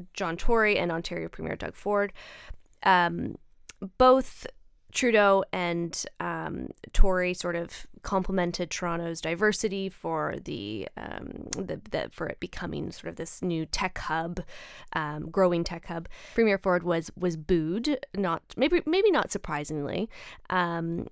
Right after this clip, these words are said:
w-, uh, it was the same day on Tuesday that the government cut the artificial intelligence funding. And this goes along with some other science and, and innovation and R and D and healthcare cuts that we're seeing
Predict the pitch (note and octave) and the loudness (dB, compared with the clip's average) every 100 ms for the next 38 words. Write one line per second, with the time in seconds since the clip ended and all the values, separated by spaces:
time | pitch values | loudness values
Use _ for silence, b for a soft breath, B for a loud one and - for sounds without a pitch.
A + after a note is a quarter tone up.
0 | - F#3+ - F#3+ E3+ E3 B1 - - F#3+ | -6 -4 -2 -2 -2 -4 -6 -8 -8 -8
1 | F3 F#3 A#3+ G3+ G3 E3+ E3+ D#3+ - B3+ | -4 0 4 4 4 2 0 -2 -2 -2
2 | G3 F3 E3 E3+ E3+ E3 D#3+ D#3 - - | 0 0 -2 -4 -4 -4 -4 -4 -6 -6
3 | E3 - - - A2 G2 - E3 F3 - | -6 -6 -12 -10 -8 -6 -6 -6 -8 -8
4 | D3+ - - D#3 F3 - - - - E3 | -10 -10 -10 -10 -10 -12 -14 -10 -6 -4
5 | D#3+ - G2+ - B B B C4 C#4+ C#4+ | -6 -8 -10 -12 B B B 6 8 6
6 | A#3+ A3 G#3 F#3+ F#3+ F3+ G3 F3 F3 E3+ | 6 8 8 8 4 2 0 0 0 -2
7 | E3 - - F3+ F3 D#3+ E3 D#3 C#3+ - | -2 -4 -4 -2 -2 -4 -6 -6 -8 -12
8 | - E3 - F3 E3 D#3+ D3+ E3+ D#3 D#3+ | -12 -8 -4 -4 -2 -4 -4 -6 -6 -6
9 | D3+ - - - - - E3+ E3 D#3+ D#3+ | -6 -8 -10 -18 -14 -6 -2 -2 -4 -4
10 | D3+ D3+ C#3 D3+ C3+ - - - - - | -6 -6 -8 -6 -8 -8 -12 -12 -14 -10
11 | - - - - - - - D3 - - | -8 -8 -8 -10 -10 -12 -10 -10 -8 -8
12 | C#3+ - | -8 -10